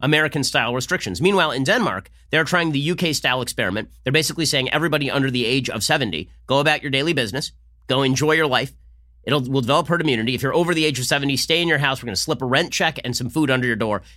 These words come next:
and just deal with it for, like, three to four months." It'll be interesting to see which one of these bears the most dividends. In the long term, it may actually be the Danish example. It may be Denmark.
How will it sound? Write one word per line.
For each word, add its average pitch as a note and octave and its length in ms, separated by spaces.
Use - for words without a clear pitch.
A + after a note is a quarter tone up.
and A2+ 160
just C#3 180
deal E3 180
with C3+ 160
it - 120
for, G#2+ 80
like, G2+ 200
three B2 340
to C3 140
four C3+ 160
months." G#2 200
It'll C3+ 100
be D3 120
interesting F#3+ 380
to C3+ 80
see C#3+ 120
which D3 240
one D3+ 160
of D3 60
these A#2+ 160
bears C#3+ 300
the C3+ 80
most A#2+ 240
dividends. D3 320
In D#3 100
the E3 60
long F#3+ 300
term, A#2 300
it D3+ 120
may E3+ 120
actually D#3+ 300
be C#3 100
the A#2+ 140
Danish E3 340
example. F#2+ 380
It F#2 60
may B2+ 100
be C#3 120
Denmark. D3+ 420